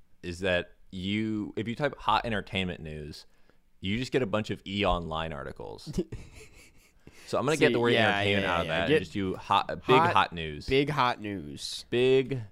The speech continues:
Speaker 2: Hot
Speaker 1: hot
Speaker 2: news.
Speaker 1: news. And I have two spaces after hot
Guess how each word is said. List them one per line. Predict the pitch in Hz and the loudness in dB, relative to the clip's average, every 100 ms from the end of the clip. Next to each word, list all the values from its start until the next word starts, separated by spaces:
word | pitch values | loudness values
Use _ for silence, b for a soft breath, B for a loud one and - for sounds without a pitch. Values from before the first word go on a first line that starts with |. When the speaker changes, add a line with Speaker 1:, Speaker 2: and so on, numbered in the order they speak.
| - | -18
Speaker 2:
Hot | - 104 104 101 | -2 2 2 2
Speaker 1:
hot | 95 104 107 90 | 6 6 6 2
Speaker 2:
news. | 98 98 92 73 | -4 -2 -2 -2
Speaker 1:
news. | 95 92 87 82 78 - - | 0 2 0 -2 -6 -12 -10
And | 95 | 0
I | 95 | 0
have | 92 | 0
two | 123 | -2
spaces | 113 - 98 95 87 | -4 -2 -2 -2 -4
after | 85 85 | -4 -4
hot | 87 85 82 | 0 0 -2